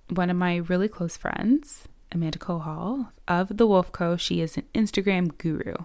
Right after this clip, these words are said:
right? I will get her perspective, like, something that would take, like, fifteen seconds, like, "Hey, what do you think?" Or, "I thought about this," or, "I did this," blah, blah, blah.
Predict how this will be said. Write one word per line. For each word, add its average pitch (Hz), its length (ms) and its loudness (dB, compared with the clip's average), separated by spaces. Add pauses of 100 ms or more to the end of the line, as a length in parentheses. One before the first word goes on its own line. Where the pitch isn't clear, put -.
(140)
right? 165 340 -4 (920)
I 220 180 6
will 214 280 4
get 185 240 2
her 214 100 -2
perspective, 196 880 -2
like, 175 120 -4
something 185 280 4
that 170 100 2
would 165 120 0
take, - 220 -6
like, - 140 -10
fifteen 165 420 -2
seconds, 160 380 -6
like, 165 120 -4
"Hey, 247 260 8
what 185 140 4
do 170 40 -4
you 160 60 -6
think?" 220 340 4
Or, 165 60 -2
"I 170 80 -10
thought 175 200 -2
about 165 220 -4
this," 226 380 2
or, 170 60 -4
"I 160 80 -8
did 165 200 -10
this," 220 220 2
blah, - 160 -4
blah, - 160 -4
blah. 214 300 4